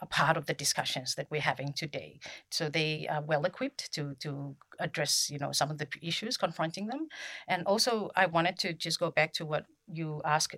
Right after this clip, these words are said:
Siobhan earlier on, and sorry to deviate from, from the question, but I think it's important for us to realize that while we look at all these options to tackle the problem, cutting down emissions is really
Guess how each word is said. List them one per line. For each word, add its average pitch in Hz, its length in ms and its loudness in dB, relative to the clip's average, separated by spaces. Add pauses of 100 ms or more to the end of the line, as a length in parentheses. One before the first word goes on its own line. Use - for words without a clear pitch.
(280)
Siobhan 156 480 4
earlier 165 300 2
on, 185 220 2
and 247 100 0
sorry 147 240 4
to 147 120 -6
deviate 147 380 -6
from, 143 220 0
from 147 440 -4
the 151 140 -4
question, 202 360 -4
but 190 180 2 (540)
I 185 100 4
think 196 180 -2
it's 214 200 2
important 175 520 -2
for 147 140 2
us 151 140 0
to 170 100 -2
realize 151 460 2
that 165 180 -2
while 180 260 6
we 247 120 -4
look 190 340 -2
at 165 140 2
all 165 160 0
these 165 340 0
options 165 500 2
to 147 320 -6
tackle 180 320 4
the 143 120 -6
problem, 156 560 0 (340)
cutting 233 320 0
down 175 240 4
emissions 160 460 -2
is 170 180 -2
really 165 640 0